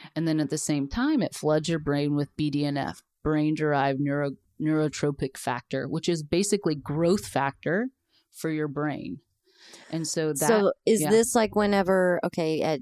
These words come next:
Speaker 2: you know, twenty-four, twenty-five, when our,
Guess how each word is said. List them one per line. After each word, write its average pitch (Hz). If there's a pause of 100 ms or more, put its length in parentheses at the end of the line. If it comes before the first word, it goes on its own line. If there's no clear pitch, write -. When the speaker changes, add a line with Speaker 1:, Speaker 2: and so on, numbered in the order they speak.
(140)
Speaker 2:
you 170
know, 123
twenty-four, 165
twenty-five, 143
when 143
our, 139